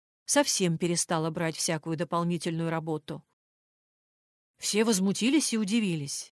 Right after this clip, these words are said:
Как же она хочет прожить на одну зарплату с двумя детишками? И никто не догадывался, что Зоя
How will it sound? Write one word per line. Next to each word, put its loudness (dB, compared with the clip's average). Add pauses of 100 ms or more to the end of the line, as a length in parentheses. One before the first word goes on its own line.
(220)
Как -2
же 4
она 4
хочет 0
прожить 2
на 4
одну 2
зарплату 2
с 0
двумя 2
детишками? -4 (1400)
И 2
никто 6
не 8
догадывался, 2
что -2
Зоя -2